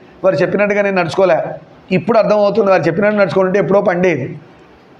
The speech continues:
అందుకని ఏం చేశారు, ఆ గురువుగారే జగద్గురువులకు చెప్పి, మా గురువుగారే జగద్గురువులకు చెప్పి మాట్లాడే ఛాన్స్ ఇచ్చి, నా జీవితాన్ని సడన్గా ఇంట్లో చెప్పుకున్నవాడిని తీసుకెళ్ళి బయట వేశారు. బయట వేసినందుకు చచ్చినట్టు ఏం అవ్వాలి? పర్ఫెక్షన్గా పోవాలి,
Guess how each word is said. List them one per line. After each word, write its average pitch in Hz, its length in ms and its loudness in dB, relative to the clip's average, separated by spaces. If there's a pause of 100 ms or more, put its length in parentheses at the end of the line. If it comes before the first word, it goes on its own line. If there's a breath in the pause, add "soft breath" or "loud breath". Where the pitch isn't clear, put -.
(100)
అందుకని 202 320 0
ఏం 220 60 0
చేశారు, 214 240 2
ఆ 202 140 2
గురువుగారే 208 600 2
జగద్గురువులకు 202 720 0
చెప్పి, 180 260 0 (720)
మా 160 140 0
గురువుగారే 202 440 2
జగద్గురువులకు 196 500 0
చెప్పి 185 340 0
మాట్లాడే 196 540 0
ఛాన్స్ 190 180 -2
ఇచ్చి, 180 480 0 (280 loud breath)
నా 196 100 0
జీవితాన్ని 214 420 0
సడన్గా 226 600 2
ఇంట్లో 214 320 0
చెప్పుకున్నవాడిని 220 480 0
తీసుకెళ్ళి 196 220 0
బయట 190 180 2
వేశారు. 147 500 -2 (880)
బయట 196 220 0
వేసినందుకు 240 380 2
చచ్చినట్టు 233 420 0
ఏం 233 100 2
అవ్వాలి? 233 220 2
పర్ఫెక్షన్గా 196 560 0
పోవాలి, 143 300 0